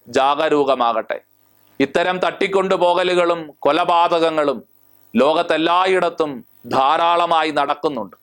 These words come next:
അതും മതവിശ്വാസത്തിന്റെ അടിസ്ഥാനത്തിൽ. ചിലതിനൊക്കെ പ്രണയത്തിന്റെ മറയുണ്ട്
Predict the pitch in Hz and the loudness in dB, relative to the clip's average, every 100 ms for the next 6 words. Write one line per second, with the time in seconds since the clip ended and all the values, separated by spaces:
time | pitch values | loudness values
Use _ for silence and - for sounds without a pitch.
0 | _ - 127 156 127 104 _ 127 139 160 | _ -2 0 -2 -4 -12 _ -2 0 0
1 | 151 143 143 156 147 147 135 127 131 - | 0 2 2 2 -2 0 0 -2 -4 -2
2 | 110 - - _ _ _ _ _ _ - | -2 -2 -10 _ _ _ _ _ _ -2
3 | 160 196 214 202 208 196 170 - _ _ | 0 0 0 -2 -2 -2 -2 -8 _ _
4 | 147 165 190 214 214 202 202 185 170 185 | -2 0 0 0 0 -2 0 0 0 2
5 | 190 180 170 | 0 0 0